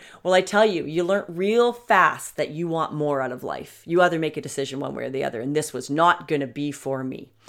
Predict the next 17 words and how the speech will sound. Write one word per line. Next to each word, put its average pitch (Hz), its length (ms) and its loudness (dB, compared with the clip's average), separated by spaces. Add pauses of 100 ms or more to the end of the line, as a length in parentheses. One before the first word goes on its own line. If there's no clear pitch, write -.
(380)
So 240 160 4
I 226 40 10
went 247 200 6
back 240 200 6
and 208 80 -2
reconciled 220 540 2
things 202 220 -2
with 175 140 -4
my 156 180 -2
ex. - 420 -6 (340)
Uh, 151 460 0
probably 175 260 2
shouldn't 170 280 -4
have, 196 160 0
but 160 120 0
I 143 60 0
did. 151 400 -2